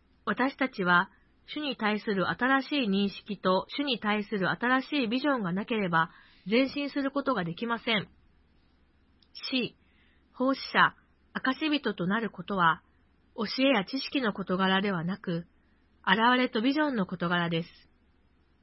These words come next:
私たちが主を見たことと、主が私たちに現れようとすることは、私たちが他の人たちに供給しなければならないことです。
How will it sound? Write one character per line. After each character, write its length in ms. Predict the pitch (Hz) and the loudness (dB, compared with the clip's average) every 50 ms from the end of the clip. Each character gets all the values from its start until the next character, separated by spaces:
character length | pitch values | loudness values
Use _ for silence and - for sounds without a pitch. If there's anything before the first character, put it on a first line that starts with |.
| _ _ _ _ _ _ _ - | _ _ _ _ _ _ _ -8
私 300 | 226 - 262 254 277 - | 0 4 4 4 4 4
た 140 | - 277 | -2 -4
ち 140 | 269 - 202 | -2 -2 -2
が 120 | - - 185 | -2 -2 -2
主 180 | - - 269 | -2 -2 0
を 100 | 247 202 | 0 0
見 100 | 226 247 | 0 0
た 140 | 262 233 208 | -2 -4 -4
こ 120 | - 185 | -4 -10
と 120 | - 202 208 | -10 -8 -4
と、 280 | - 185 170 170 - - _ _ _ _ _ _ - | -2 -2 -2 -2 -4 -8 _ _ _ _ _ _ -12
主 140 | - 302 | -6 0
が 160 | 285 285 240 208 | 2 2 4 4
私 320 | 196 190 233 254 269 - | 2 2 0 0 -2 0
た 120 | - 269 | -4 -4
ち 120 | - - 196 | -2 -2 -2
に 100 | 175 160 | -2 0
現 240 | 135 180 208 226 240 247 247 | 0 0 0 0 2 2 2
れ 60 | 254 262 | 4 4
よ 140 | 294 320 311 | 4 4 4
う 40 | - | 2
と 80 | 226 | 0
す 140 | - - 196 | -4 -4 -4
る 100 | 185 180 | -4 -4
こ 120 | - 190 | -4 -6
と 140 | 185 - 190 | -6 -2 0
は、 220 | 180 165 160 170 - _ _ _ _ _ _ _ _ _ - | 2 2 2 2 -2 _ _ _ _ _ _ _ _ _ -6
私 300 | 196 190 220 220 226 - | -2 2 4 4 2 2
た 120 | - 214 | -2 -4
ち 120 | 214 - 185 | -2 -2 0
が 140 | 185 175 - | 0 0 0
他 120 | 247 269 | 0 0
の 160 | 277 254 262 | 0 0 -2
人 160 | - - 240 | -2 -2 -2
た 120 | - 214 196 | -2 -2 -4
ち 120 | - 196 | -2 -2
に 140 | 175 160 160 | -2 -2 -2
供 240 | - 240 247 254 240 | -2 0 0 0 0
給 200 | - - 269 254 | 0 0 0 0
し 100 | - 262 | 0 0
な 140 | 269 285 285 | -2 -2 0
け 120 | - 277 | 0 -2
れ 80 | 254 226 | 0 0
ば 120 | 202 175 | 0 0
な 100 | 170 175 | 0 2
ら 140 | 190 214 233 | 0 0 0
な 140 | 247 226 202 | 0 -2 -2
い 60 | 185 | -2
こ 120 | - 185 | -4 -6
と 100 | - 190 | -6 -4
で 160 | 170 156 160 | -2 -2 -4
す。 60 | - | -6